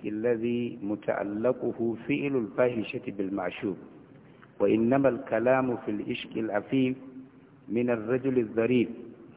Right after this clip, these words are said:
الذي يأبى له دينه وإفته ومروءته أن يفسد ما بينه وبين الله، وما بينه وبين معشوقه بالحرام. وهذا ال-،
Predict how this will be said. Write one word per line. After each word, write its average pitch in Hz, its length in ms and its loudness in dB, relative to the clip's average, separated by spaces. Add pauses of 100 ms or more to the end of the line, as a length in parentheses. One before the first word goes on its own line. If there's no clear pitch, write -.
(180)
الذي 117 440 2
يأبى 120 360 2
له 107 380 -2
دينه 131 400 0
وإفته 131 880 -4
ومروءته 120 1200 -2
أن 110 180 -4
يفسد 127 360 -6
ما 107 220 -2
بينه 120 440 -2
وبين 113 480 -4
الله، 113 380 0 (800)
وما 113 340 4
بينه 123 520 2
وبين 123 640 0
معشوقه 120 840 -6
بالحرام. 101 520 -2 (1200)
وهذا 135 580 6
ال-، 113 340 -2